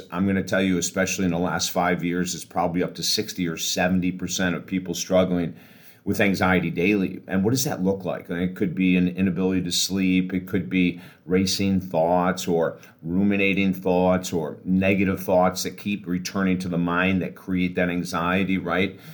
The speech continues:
Uh, we get into a pattern in the subconscious mind of always saying, "Well, you know, I'm just a worrier."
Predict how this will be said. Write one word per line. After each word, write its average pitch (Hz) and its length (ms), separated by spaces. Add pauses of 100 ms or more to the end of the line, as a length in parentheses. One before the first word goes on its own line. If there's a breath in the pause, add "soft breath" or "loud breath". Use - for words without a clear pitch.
(300 loud breath)
Uh, 92 180
we 110 140
get 117 160
into 107 360
a 95 40
pattern 98 520
in 95 40
the 90 100
subconscious 92 760
mind 92 420
of 82 140
always 92 320
saying, 98 220
"Well, 113 100
you 110 140
know, 110 140
I'm 104 100
just 98 220
a 107 40
worrier." 85 540